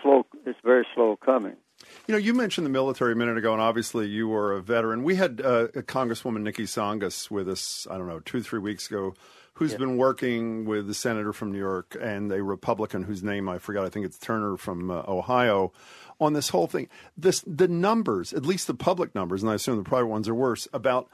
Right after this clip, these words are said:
Speaker 2: sexual abuse and sexual harassment in the military are absolutely stunning in this country in twenty fourteen. What does one do about that?
Speaker 1: Well, as you know, some of the women in, in a U S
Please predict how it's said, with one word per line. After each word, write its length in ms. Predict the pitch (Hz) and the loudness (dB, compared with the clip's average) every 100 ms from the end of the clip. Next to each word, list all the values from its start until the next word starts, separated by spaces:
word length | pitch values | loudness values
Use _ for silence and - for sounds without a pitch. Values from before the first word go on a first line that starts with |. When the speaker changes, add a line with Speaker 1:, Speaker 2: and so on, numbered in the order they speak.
| - _ | -20 _
Speaker 2:
sexual 520 | - - 190 - 160 127 | -6 2 2 2 -2 -4
abuse 440 | 101 131 143 - | -2 -2 -2 -4
and 120 | 117 | -6
sexual 380 | - 147 - 120 | -4 -4 -4 -4
harassment 500 | 123 123 135 - 117 | -2 -2 -2 -4 -4
in 80 | 110 | -2
the 40 | |
military 540 | 113 147 160 117 95 110 | -2 -4 -6 -2 0 0
are 100 | - | -4
absolutely 520 | 156 185 - 139 131 | -6 -4 -6 -6 -6
stunning 680 | 123 - - 160 180 180 98 | -4 -6 -2 0 2 0 -4
in 160 | 123 123 | 0 0
this 180 | 156 - | 0 -4
country 540 | - 156 180 - 104 | -6 -6 -4 -4 -4
in 140 | 117 | -6
twenty 440 | 113 - 143 156 156 _ - - | -6 -6 -4 -4 -6 _ -20 -20
fourteen. 960 | _ - 165 160 156 - 214 202 107 113 | _ -6 0 0 -2 -8 -4 -2 -4 0
What 140 | 156 | 2
does 140 | 208 202 | 2 0
one 220 | 175 160 | 0 0
do 200 | 143 165 | 2 2
about 280 | 143 135 131 | 4 2 2
that? 380 | 139 165 - - _ _ _ _ _ _ _ _ - | 0 0 -6 -16 _ _ _ _ _ _ _ _ -8
Speaker 1:
Well, 300 | 170 147 175 - _ _ _ - | 4 6 6 2 _ _ _ -10
as 300 | - 135 123 | -2 2 2
you 60 | 131 | 4
know, 120 | 139 135 | 2 4
some 160 | 143 143 | 4 4
of 80 | |
the 80 | 131 | 4
women 260 | 123 131 123 | 6 6 6
in, 220 | 120 113 | 2 0
in 240 | - 117 | -2 -2
a 160 | 113 104 _ _ _ _ _ _ - | -2 -4 _ _ _ _ _ _ 0
U 180 | 131 | 6
S 60 | 120 | 6